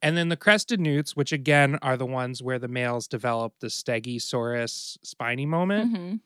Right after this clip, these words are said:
Speaker 1: they're dark brown, and they typically have a yellow or orange underside. And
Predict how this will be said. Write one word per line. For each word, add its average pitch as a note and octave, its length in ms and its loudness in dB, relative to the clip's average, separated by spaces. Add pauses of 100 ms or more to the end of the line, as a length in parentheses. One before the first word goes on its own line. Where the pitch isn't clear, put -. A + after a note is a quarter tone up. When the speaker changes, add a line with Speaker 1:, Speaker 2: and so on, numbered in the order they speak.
(240)
Speaker 1:
they're E3 420 6
dark D3+ 500 2
brown, B2 640 2 (120)
and C3 420 -4 (260)
they C3+ 120 -4
typically F#3 600 0
have D3+ 300 2
a B2+ 420 0
yellow C#3 340 2
or C3+ 260 0
orange B2+ 400 -6
underside. F3 840 -2 (220)
And C3 360 -4